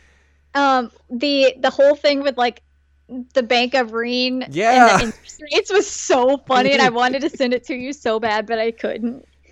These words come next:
Speaker 2: And then, like,
Speaker 1: Um,
Speaker 2: you
Speaker 1: but
Speaker 2: get that
Speaker 1: he's
Speaker 2: big,
Speaker 1: like, "It has
Speaker 2: oh.
Speaker 1: high rates of interest." <laughs>
Speaker 2: And then that betrayal happens, such, like, a gut punch. You're like, "F-, man."
Speaker 1: Well, and then Reen saying, like, "Was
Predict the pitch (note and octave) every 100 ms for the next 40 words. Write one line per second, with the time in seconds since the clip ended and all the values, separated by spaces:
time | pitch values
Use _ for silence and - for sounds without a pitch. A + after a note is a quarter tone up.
0 | _ _ A#2+ C3 D3 D3 A#3+ A#3+ C3+ -
1 | D3 C4 A#3+ - - - A3+ A#3 - C4+
2 | C#4 D4 F4 D4+ - E4+ E4 D#4 - D4+
3 | - - - D#4+ - _ _ _ - A#2
4 | C#3+ D3+ D3+ D3+ F#3 D#3+ C#3 C3 A2+ D3+
5 | D#3 C#3+ B2+ G#2+ - F#3 E3+ C#3+ A#2 A#2
6 | A2+ A2 - - - - - B5+ C#3 C#3+
7 | F3 G3 G#3+ G#3 F#3+ _ _ _ _ _
8 | - C4 C#4 C4 B3 B3+ C4 B3 C4 A#3+
9 | A#3+ A3+ A#3